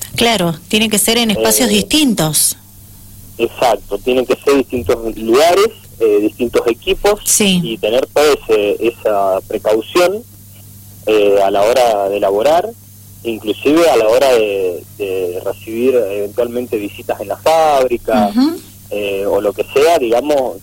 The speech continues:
Speaker 2: que, que uno puede interactuar con la fábrica, que no ingrese una persona y que coma, no sé, unas galletitas ahí adentro de la fábrica, o sea, eso
Speaker 1: Claro.
Speaker 2: no se puede,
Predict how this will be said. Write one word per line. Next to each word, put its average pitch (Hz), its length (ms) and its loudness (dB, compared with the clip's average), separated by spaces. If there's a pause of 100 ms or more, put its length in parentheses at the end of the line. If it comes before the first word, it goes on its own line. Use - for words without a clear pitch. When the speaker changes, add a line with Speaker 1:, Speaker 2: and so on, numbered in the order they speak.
Speaker 2:
que, 101 140 -8
que 104 260 -4
uno 135 260 2
puede 147 320 2
interactuar 123 540 -2
con 139 160 -2
la 131 80 0
fábrica, 175 520 2 (600)
que - 120 -4
no 131 160 2
ingrese 143 420 -2
una 117 160 -2
persona 156 680 -2 (480)
y 113 140 -6
que 107 400 2
coma, 120 840 0
no 117 180 -6
sé, 98 160 -4
unas 107 220 -8
galletitas 104 640 -4
ahí 107 200 -4
adentro 117 320 -2
de 104 80 2
la 104 60 -2
fábrica, 104 400 -2
o - 40 -12
sea, 110 160 -10
eso - 80 -12
Speaker 1:
Claro. 185 220 0
Speaker 2:
no 170 80 -6
se - 80 -10
puede, 120 420 0